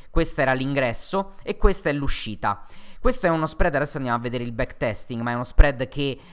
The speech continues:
eh, negli ultimi dieci, quindici anni si è comportato piuttosto bene, ma vedete che è uno spread che durante la stagionalità, guardate la linea blu e, e, e rossa, si compo-, si muove molto, ok? E tende poi a, eh, scendere nella seconda parte. Ci stiamo avvicinando alla seconda parte,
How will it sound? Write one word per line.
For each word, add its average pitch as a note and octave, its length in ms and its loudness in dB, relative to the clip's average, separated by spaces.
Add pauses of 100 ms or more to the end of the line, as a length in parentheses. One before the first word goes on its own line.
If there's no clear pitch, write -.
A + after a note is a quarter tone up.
eh, C3 200 -2
negli B2+ 240 -4
ultimi C#3 720 -4
dieci, D3 320 -2
quindici D3+ 380 -4
anni D3+ 200 -2
si B2 120 -8
è A#2 60 -8
comportato C#3 540 0
piuttosto E3 460 -4
bene, D3+ 220 0
ma C3+ 100 2
vedete D#3 320 -2
che C#3 80 -4
è C3+ 60 -2
uno D3+ 80 -2
spread C3+ 400 2
che C3 160 -6
durante G3+ 380 4
la C#3 80 2
stagionalità, C#3 600 -2
guardate D3 380 -2
la C#3+ 80 0
linea C#3 320 -2
blu C#3+ 280 -2
e, C3 220 -2
e, B2 320 -4
e B2+ 120 -6
rossa, B2+ 580 -4 (280)
si - 200 -4
compo-, B3 380 6
si G#3 180 0
muove F3 280 4
molto, B2+ 760 -2
ok? - 160 -2 (360)
E - 220 -4
tende D3+ 340 0
poi D3 320 2
a, C#3 240 6 (320)
eh, C3 280 4
scendere E3+ 640 -2
nella D#3+ 420 4
seconda D3+ 580 0
parte. A#2 340 2
Ci - 140 -10
stiamo E3 220 4
avvicinando D3 520 -2
alla B2 120 0
seconda A#2+ 400 -4
parte, G2 500 -2